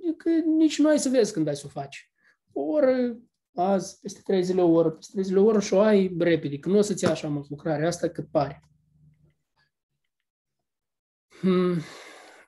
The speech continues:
Așa, acum, întrebarea următoare e, dar cum să te organizezi când ai restanțe de lucrări individuale? Deci, iată, ați văzut voi când am deschis, e,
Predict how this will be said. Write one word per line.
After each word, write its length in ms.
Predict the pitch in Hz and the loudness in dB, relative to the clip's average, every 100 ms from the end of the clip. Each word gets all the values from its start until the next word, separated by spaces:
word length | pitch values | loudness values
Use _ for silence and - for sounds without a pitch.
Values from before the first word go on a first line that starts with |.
| _ | _
Așa, 400 | - 208 196 156 | 0 2 4 0
acum, 440 | 135 160 220 233 226 | -4 -2 0 0 0
întrebarea 560 | 180 185 180 180 233 214 | -2 0 2 2 4 2
următoare 500 | 180 165 165 185 214 | 2 -2 -2 0 0
e, 40 | |
dar 200 | 180 165 | -2 -4
cum 160 | - 214 | -4 -4
să 100 | 208 | -2
te 60 | |
organizezi 580 | 202 175 175 170 190 208 | -4 -2 -2 -2 -2 -4
când 220 | - 180 | -4 -4
ai 140 | 180 190 | -2 -2
restanțe 680 | 185 - - 185 226 226 | -2 -6 -4 -4 -4 -6
de 140 | 214 190 | -6 -4
lucrări 380 | 180 165 196 202 | -4 -4 -4 -2
individuale? 520 | 190 185 180 160 147 | -4 -4 -4 -4 -4
Deci, 180 | 151 151 | -10 -8
iată, 200 | 170 165 | -6 -6
ați 120 | 160 | -4
văzut 180 | 165 185 | -4 -2
voi 140 | 165 | -4
când 160 | 156 165 | -2 -4
am 120 | 160 | -2
deschis, 540 | 156 - 190 165 - | -4 -6 -8 -8 -6
e, 420 | 165 151 151 147 | -4 -2 -4 -6